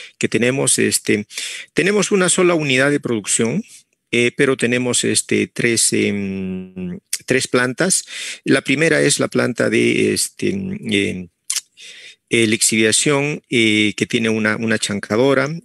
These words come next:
eh, y, y a partir de esa planta nosotros producimos, este, los cátodos de cobre. Las otras dos plantas son las dos concentradoras. La primera es la C uno de la C dos. Con, en las dos concentradoras nosotros producimos concentrado de cobre y, este, molibdeno.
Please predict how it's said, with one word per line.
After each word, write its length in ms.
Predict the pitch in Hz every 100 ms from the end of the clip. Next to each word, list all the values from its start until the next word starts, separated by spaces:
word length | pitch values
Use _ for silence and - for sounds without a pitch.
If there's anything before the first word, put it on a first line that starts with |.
| -
eh, 600 | 110 107 101 101 98 101
y, 300 | - 107 110 - _ -
y 140 | 110
a 80 | 110
partir 320 | - - 131
de 80 | 131
esa 160 | -
planta 360 | 120 117 120 120
nosotros 420 | 110 - 107 110
producimos, 720 | - 104 98 - 110 107 -
este, 260 | 98 - 95
los 180 | 95 -
cátodos 500 | 104 - 101 92 -
de 200 | 90 85
cobre. 380 | - 95 85 85 - - - - - - -
Las 240 | 139 131 202
otras 220 | 208 175
dos 160 | 156
plantas 400 | - 160 170 165
son 240 | - 147 139
las 140 | 113
dos 160 | 120 -
concentradoras. 880 | 123 113 107 101 104 107 123 147 117
La 80 |
primera 340 | - 107 107 110
es 80 | 107
la 100 | 101
C 160 | -
uno 360 | 113 123 151 113
de 60 |
la 100 | 98
C 180 | 101 107
dos. 240 | 110 139 -
Con, 300 | 113 98 - - - - - -
en 140 | 123
las 80 | 120
dos 140 | 131
concentradoras 760 | - 120 117 107 113 120 131 139
nosotros 380 | 117 120 110 110
producimos 580 | - 101 98 117 110 -
concentrado 640 | 104 101 101 101 117 110
de 120 | 104
cobre 380 | - 107 104 104
y, 360 | 104 104 104
este, 320 | 101 - - 98
molibdeno. 580 | 98 98 90 98 85